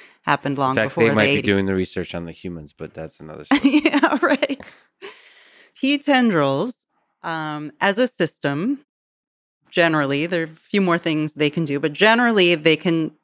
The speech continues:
Speaker 1: behave in two ways. They can grow in a straight line slowly, or they can grow in this coil form more quickly.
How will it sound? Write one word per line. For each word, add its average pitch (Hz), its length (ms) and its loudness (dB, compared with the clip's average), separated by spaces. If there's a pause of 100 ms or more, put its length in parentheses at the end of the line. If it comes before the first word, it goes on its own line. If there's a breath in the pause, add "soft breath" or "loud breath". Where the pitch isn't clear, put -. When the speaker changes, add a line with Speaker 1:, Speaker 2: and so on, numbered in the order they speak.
(360)
Speaker 1:
behave 170 360 4
in 156 100 2
two 147 220 -2
ways. - 420 -14
They - 100 -4
can 156 220 -2
grow 147 300 2
in 139 80 -2
a 139 40 -6
straight - 400 0
line 147 440 0
slowly, 147 580 -4 (960 soft breath)
or 156 260 2
they 151 160 2
can 156 220 -2
grow 147 560 2
in 156 180 0
this 143 220 -2
coil 143 560 0 (320)
form 131 580 -4 (140)
more 156 220 0
quickly. - 500 -10